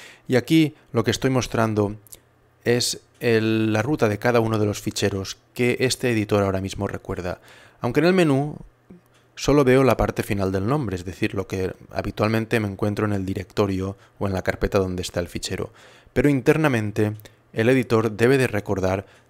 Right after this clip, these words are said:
toda la ruta completa de todos los archivos. Ello lo tenemos que programar y lo que vamos a hacer es utilizar una clase que viene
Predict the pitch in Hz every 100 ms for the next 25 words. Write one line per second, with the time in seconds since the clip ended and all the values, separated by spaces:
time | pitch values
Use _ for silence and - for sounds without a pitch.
0 | _ - 139 151 110 117 107 - 90 98
1 | 95 98 101 - 98 101 101 98 92 87
2 | - 90 92 - - - - - - -
3 | - - _ _ _ _ _ _ - _
4 | - _ - - 160 151 151 - - -
5 | 165 117 113 117 131 120 - 120 113 -
6 | 107 104 113 113 117 160 _ _ _ _
7 | _ _ _ - 139 123 123 123 151 -
8 | - 127 113 - - _ - 117 117 -
9 | _ _ 123 - 110 - 117 113 - -
10 | 131 135 131 120 - 95 92 - _ _
11 | _ _ _ _ _ _ _ - 104 101
12 | - 120 113 127 113 101